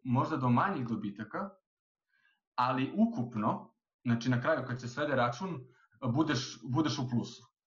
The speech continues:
Znači, to meri tu neku vrstu impulsivnosti.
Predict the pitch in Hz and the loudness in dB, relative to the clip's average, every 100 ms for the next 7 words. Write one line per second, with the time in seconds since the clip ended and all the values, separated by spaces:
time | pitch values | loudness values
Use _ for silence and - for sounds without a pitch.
0 | _ _ _ _ _ _ _ _ _ - | _ _ _ _ _ _ _ _ _ -8
1 | 117 - 147 151 135 156 151 143 143 131 | -6 0 2 2 0 -2 -2 -2 -6 -2
2 | 131 127 120 123 104 - - | -2 0 -2 -2 -4 -8 -16